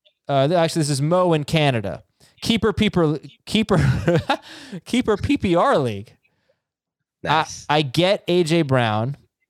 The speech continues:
Speaker 1: and Melvin Gordon.
Speaker 2: Okay.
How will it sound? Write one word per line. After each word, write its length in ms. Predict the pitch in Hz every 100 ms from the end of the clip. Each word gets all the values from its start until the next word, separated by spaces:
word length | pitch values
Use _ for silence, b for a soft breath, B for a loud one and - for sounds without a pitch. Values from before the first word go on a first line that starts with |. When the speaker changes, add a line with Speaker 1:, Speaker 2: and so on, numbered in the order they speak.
| _ _ _ _ _
Speaker 1:
and 300 | 156 165 160
Melvin 380 | 156 151 147 139
Gordon. 420 | 123 104 95 139 - _ _ _ _ _ _ _ _ _ _ _ _
Speaker 2:
Okay. 260 | _ -